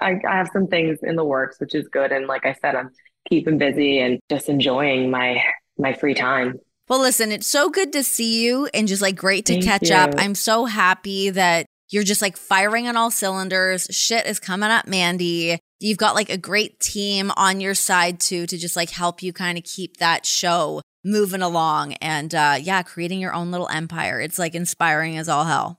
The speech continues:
Speaker 1: Oh, thank you so much. It was so good to catch up with you. I had so much fun.
Speaker 2: Yeah.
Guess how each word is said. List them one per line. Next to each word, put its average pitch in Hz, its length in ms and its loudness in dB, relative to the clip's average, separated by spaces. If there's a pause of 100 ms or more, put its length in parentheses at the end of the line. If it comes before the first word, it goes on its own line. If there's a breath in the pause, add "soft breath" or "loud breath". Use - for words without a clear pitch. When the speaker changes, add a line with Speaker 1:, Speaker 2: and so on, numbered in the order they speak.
(140)
Speaker 1:
Oh, 151 320 2
thank 170 240 2
you 160 80 -2
so 151 180 -2
much. 123 260 0
It 156 60 0
was 156 140 -2
so 165 140 0
good 151 180 0
to 156 100 -2
catch 143 240 -4
up 135 180 -2
with 135 120 -6
you. 123 100 0
I 131 120 2
had 139 160 -2
so 147 100 -2
much 143 260 -2
fun. 143 360 -2 (160)
Speaker 2:
Yeah. 180 260 -4